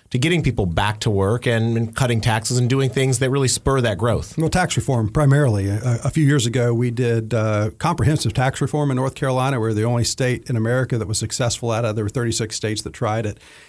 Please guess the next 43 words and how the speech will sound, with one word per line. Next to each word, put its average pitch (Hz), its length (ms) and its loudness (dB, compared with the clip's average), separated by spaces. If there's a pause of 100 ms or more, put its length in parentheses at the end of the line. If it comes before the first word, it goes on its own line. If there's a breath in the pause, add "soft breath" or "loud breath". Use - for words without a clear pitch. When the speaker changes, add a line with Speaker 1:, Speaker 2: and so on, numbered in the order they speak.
(140)
Speaker 2:
And, 113 440 0
uh, 113 100 2
when 139 180 2
we 127 80 2
did 120 220 0
that, 110 180 0
we 123 120 0
ended 120 200 0
up 104 100 0
moving 123 280 0
from - 160 -4
forty-fourth 131 640 0
in 120 120 2
the 107 60 0
nation 107 460 0 (160)
in, 113 260 0
uh, 107 200 -2 (340 loud breath)
uh, 95 160 -2
business 123 300 0
tax 110 280 -4
climate, 113 380 -2 (280 soft breath)
uh, 120 100 -6
down 131 360 0
to 131 140 -2
number 123 220 0
fifteen 143 680 -2
in 101 160 -2
one 135 240 2
year. 135 140 0
It - 20 -2
was 104 100 -4
the 107 60 -4
largest 131 840 -2
leap 127 340 0
in 120 120 0
tax 123 240 -2
foundation, 110 760 0
uh, 107 180 0
history 92 520 -2 (180 soft breath)
for 139 80 -4
business 120 280 0
tax 135 280 -2
climate. 113 360 -2